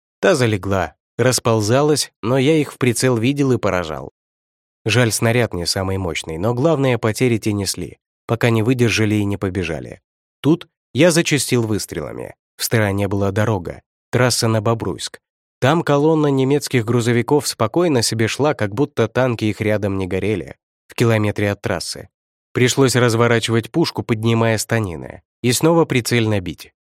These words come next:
Правда, дальность полтора километра, однако один грузовик загорелся.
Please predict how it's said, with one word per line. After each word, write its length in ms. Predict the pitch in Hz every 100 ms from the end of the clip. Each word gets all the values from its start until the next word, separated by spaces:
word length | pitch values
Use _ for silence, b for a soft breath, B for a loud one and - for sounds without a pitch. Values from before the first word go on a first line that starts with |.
| _ _
Правда, 360 | - 120 104 117
дальность 480 | 127 110 101 - -
полтора 360 | 113 117 107
километра, 640 | - 107 107 120 - 73 73
однако 360 | 90 110 117
один 280 | 110 110 110
грузовик 460 | 104 101 101 104 104
загорелся. 720 | 113 113 87 64 - -